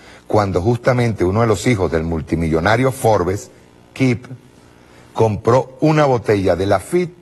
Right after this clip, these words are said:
mil setecientos ochenta y siete, pagando ciento cinco mil libras esterlinas.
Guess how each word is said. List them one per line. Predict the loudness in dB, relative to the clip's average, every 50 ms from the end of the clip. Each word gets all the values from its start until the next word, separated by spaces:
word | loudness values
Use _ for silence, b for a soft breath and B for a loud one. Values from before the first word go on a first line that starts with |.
| -18 -12
mil | -6 -4 -4 -4 -4 -4 -6
setecientos | -8 -8 -6 -6 -6 -6 -4 -4 -4 -4 -4 -4 -4 -2
ochenta | -2 -2 0 0 0 0 2 2 0
y | 0
siete, | 0 0 2 2 2 2 0 -4 -8 B B B B B B B B B -2
pagando | 0 2 2 2 0 0 -2 -4 -4 -6 -6
ciento | -8 -12 -12 -6 -2 0 0 0 0 -2 -6 -10 -8 -8 -8 -6
cinco | -6 -6 -6 -4 -4 -2 -4 -4 -6 -6 -4
mil | -2 -2 -2 0 0
libras | 0 0 0 0 -2 -2 -4
esterlinas. | -6 -8 -8 -6 -6 -4 -2 -2 -4 -4 -4 -6 -10